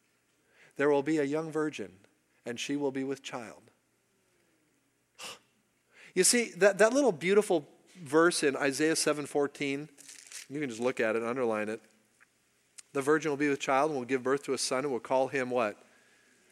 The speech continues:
Emmanuel, which means what? God with us. Isaiah says, "Here's the sign." We, we often look at that as such beautiful little portrayals on Christmas cards.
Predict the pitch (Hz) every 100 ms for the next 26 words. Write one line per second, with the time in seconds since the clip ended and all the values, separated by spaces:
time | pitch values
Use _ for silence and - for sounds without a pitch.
0 | _ _ _ - 131 123 135 131 110 101
1 | 98 127 - 131 131 117 104 92 - -
2 | _ _ _ _ _ - 123 127 120 131
3 | 135 104 98 - - _ _ _ _ _
4 | _ _ 151 160 196 208 - 151 - -
5 | 220 196 147 - 151 110 87 _ _ _
6 | _ _ _ - - - 170 196 269 208
7 | 202 262 208 175 190 190 - 143 139 135
8 | 165 139 127 131 170 175 156 143 139 -
9 | 131 - 143 143 135 123 - 151 147 -
10 | 147 135 131